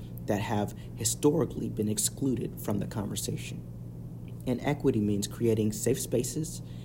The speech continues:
and adequate opportunity for people of all backgrounds so that they can thrive in society. These are good things, and these are things that we should all support.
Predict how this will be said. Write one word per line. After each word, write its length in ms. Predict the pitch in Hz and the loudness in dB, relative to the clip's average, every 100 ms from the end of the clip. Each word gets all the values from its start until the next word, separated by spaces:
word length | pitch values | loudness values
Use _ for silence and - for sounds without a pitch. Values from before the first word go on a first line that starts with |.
| - - | -6 0
and 180 | 107 - | 0 2
adequate 540 | 101 117 - 143 - - | 0 0 2 0 0 -6
opportunity 580 | 101 - - 107 - - - - - - - | -4 -2 0 0 -2 -8 -10 -10 -10 -10 -4
for 100 | 113 | -2
people 460 | 117 117 117 104 | 0 -2 0 -2
of 100 | - | -2
all 180 | - 110 | -4 -2
backgrounds 720 | 107 101 - 98 107 107 - - - | 0 -2 -2 -4 -2 -4 -8 -10 -6
so 160 | - 117 | -2 2
that 180 | 107 - | 2 6
they 180 | 113 | 6
can 240 | 120 - 98 | 6 2 -4
thrive 480 | - 113 107 104 110 | -2 0 2 2 -2
in 180 | - 101 | -2 -2
society. 580 | - - - 110 117 117 - - - - - - - - - - - - - - - - - - - - | -2 -6 -6 -6 -6 -8 -8 -8 -10 -10 -10 -10 -10 -10 -10 -10 -10 -10 -10 -10 -10 -10 -10 -10 -8 2
These 220 | 214 - | 4 4
are 40 | |
good 280 | 233 170 170 | 2 2 4
things, 480 | 131 - - - - - - - - - | 2 2 -4 -10 -10 -12 -12 -10 -10 -2
and 120 | - | 2
these 200 | 127 135 | 4 2
are 40 | 123 | 0
things 320 | 123 113 107 | 2 2 2
that 140 | - | 0
we 100 | 117 | -2
should 180 | 110 - | -2 -4
all 280 | - 117 104 | -4 -4 -2
support. 500 | - 117 117 - - | -4 -6 -6 -6 -6